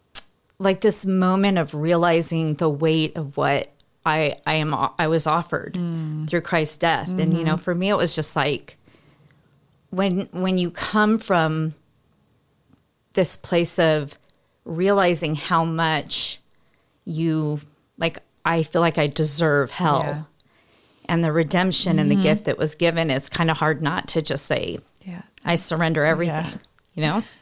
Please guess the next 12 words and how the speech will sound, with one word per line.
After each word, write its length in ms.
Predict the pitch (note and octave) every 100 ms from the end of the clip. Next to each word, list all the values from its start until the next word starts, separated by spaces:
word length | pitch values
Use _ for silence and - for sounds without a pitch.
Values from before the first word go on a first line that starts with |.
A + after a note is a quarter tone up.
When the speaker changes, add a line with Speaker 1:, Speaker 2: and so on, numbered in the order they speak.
| _
Speaker 2:
Yeah. 340 | E3+ C#3+ - E3 _ _ _ _
Speaker 1:
And, 380 | F3+ F3+ F#3 - _ -
and 220 | E3+ E3
so 460 | - F#3 D#3+ D#3 D3+ _ - - _ _
for 140 | - G3
me, 600 | G3 C4 D#4+ G3 D#3+ D#3+ - _ _
like, 220 | E3+ - -
I, 160 | G3 -
I, 140 | D#3+ C#3+ - _ _ _ _
I 100 | F#3+
always 280 | A#3+ C#4+ -
think, 380 | G#3+ F3+ -